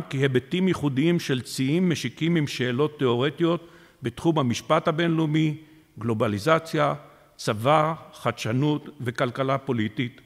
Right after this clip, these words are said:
של סכסוך. ושלישית, שימושים שונים בכוח ימי נבדלים מאוד מצורות אחרות של סכסוך, כגון יבשתי וגרעיני, שהעסיקו את תחום לימודי הביטחון המסורתי.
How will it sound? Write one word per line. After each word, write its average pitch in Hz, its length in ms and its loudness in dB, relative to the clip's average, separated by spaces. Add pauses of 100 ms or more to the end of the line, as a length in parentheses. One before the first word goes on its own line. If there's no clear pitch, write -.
של 113 200 -8
סכסוך. 98 580 -12 (640)
ושלישית, 120 1040 -4 (360)
שימושים 151 540 2
שונים 143 500 2
בכוח 143 400 2
ימי 135 380 2 (420)
נבדלים 131 600 2
מאוד 160 460 0
מצורות 131 480 2
אחרות 135 360 0
של 131 120 0
סכסוך, 156 600 2 (400)
כגון 143 340 4
יבשתי 147 640 2 (320)
וגרעיני, 123 720 2 (500)
שהעסיקו 165 640 0
את 143 80 -2
תחום 165 240 0
לימודי 135 320 2
הביטחון 123 520 -2
המסורתי. 107 560 -6